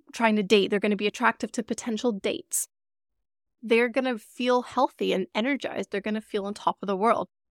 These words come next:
They're gonna know, like, they're gonna be in control of themselves. They're gonna be able to chase after their kids. These are the kinds of things. These are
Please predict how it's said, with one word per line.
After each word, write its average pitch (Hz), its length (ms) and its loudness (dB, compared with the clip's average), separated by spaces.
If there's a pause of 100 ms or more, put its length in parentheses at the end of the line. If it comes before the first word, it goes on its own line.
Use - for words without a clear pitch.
(200)
They're 233 160 4
gonna 247 200 2
know, 226 480 2 (260)
like, 226 120 6
they're 254 100 4
gonna 262 160 2
be 262 100 4
in 254 80 2
control 262 360 2
of 269 80 2
themselves. 202 320 2
They're 220 80 -2
gonna 247 140 0
be 262 40 0
able 262 120 0
to 240 60 -8
chase 214 320 -6
after 233 220 -2
their 240 160 2
kids. - 340 -2 (340)
These 277 240 0
are 330 60 4
the 294 80 0
kinds 269 280 -2
of 220 80 -4
things. 190 220 0
These 254 180 0
are 254 100 4